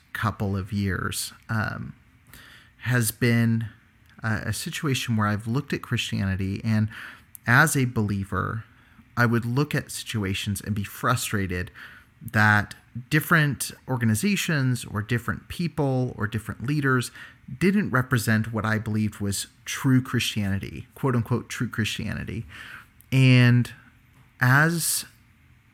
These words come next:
I've done this podcast, and as I've received messages from pastors and spoken on the phone with pastors and dealt with survivors of abuse and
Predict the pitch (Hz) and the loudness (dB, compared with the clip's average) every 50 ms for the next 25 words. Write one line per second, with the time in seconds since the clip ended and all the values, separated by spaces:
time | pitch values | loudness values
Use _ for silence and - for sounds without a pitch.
0 | _ _ - - 127 113 - - 117 113 120 127 131 123 - - - 113 95 98 | _ _ -2 0 0 0 2 2 4 4 4 4 2 2 0 -2 0 2 2 0
1 | - - - 113 - 95 98 98 101 - - - - 110 107 104 107 110 - 120 | 0 -4 -4 -2 -2 0 0 -2 -4 -6 -8 -6 -2 0 0 2 2 2 2 2
2 | 117 113 110 107 - - - - _ _ _ _ _ _ _ _ - 117 117 107 | 2 2 0 -2 -6 -12 -20 -20 _ _ _ _ _ _ _ _ -6 -4 -2 -2
3 | - - - 120 123 117 113 - 107 104 104 - - 110 107 - 98 - - 104 | -2 0 0 2 2 0 0 0 0 0 0 0 -2 -6 -6 -6 -6 -4 -2 -2
4 | 98 104 104 107 - 104 - - 90 98 107 - 104 104 - - - 117 117 - | -2 -2 -2 -2 -4 -4 -6 -6 -6 -6 -4 -4 -4 -4 -4 -2 -2 -2 -2 0
5 | - 123 110 104 101 - - 104 104 107 104 - - 110 107 90 98 107 - - | 0 0 0 0 0 -2 -2 -2 -2 -2 -2 -4 -6 -6 -6 -4 -4 -6 -6 -6
6 | - 107 107 98 92 - - - - - - - - - - _ _ _ - - | -4 -4 -4 -4 -6 -8 -12 -16 -16 -16 -16 -18 -20 -20 -20 _ _ _ -6 0
7 | 113 110 107 104 104 104 104 104 101 - - - - - 117 110 104 80 - - | 2 2 2 2 2 2 0 -2 -4 -6 -10 -12 -4 0 0 2 2 0 -2 -4
8 | - 117 107 110 98 101 98 101 98 - - 98 - - - 104 95 98 95 95 | -4 -2 -2 0 0 0 0 0 0 -2 -2 -6 -10 -8 -6 -4 -2 0 0 -2
9 | 92 98 - - - - - - 110 104 101 98 98 98 98 98 | -2 -4 -4 -6 -8 -8 -4 -2 0 0 2 0 0 0 -2 -2